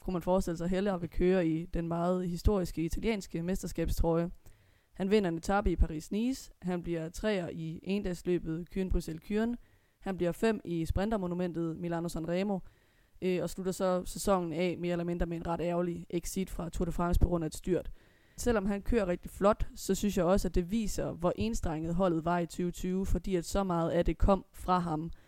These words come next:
og det betyder jo også, at holdet er utrolig sårbart over for, for skader, ikke?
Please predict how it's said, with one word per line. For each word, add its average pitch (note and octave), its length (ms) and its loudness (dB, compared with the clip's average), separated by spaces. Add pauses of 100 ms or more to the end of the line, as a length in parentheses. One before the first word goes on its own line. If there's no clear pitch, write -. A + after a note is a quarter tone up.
(260)
og F3 240 4
det F#3+ 80 6
betyder F#3 300 4
jo D#3+ 120 0
også, E3 220 0
at E3+ 60 0
holdet E3 500 2
er D#3+ 100 -2
utrolig E3 400 -2
sårbart F#3+ 540 0
over D#3+ 260 0
for, - 340 -4
for - 140 -6
skader, D3+ 420 0
ikke? A3 140 -2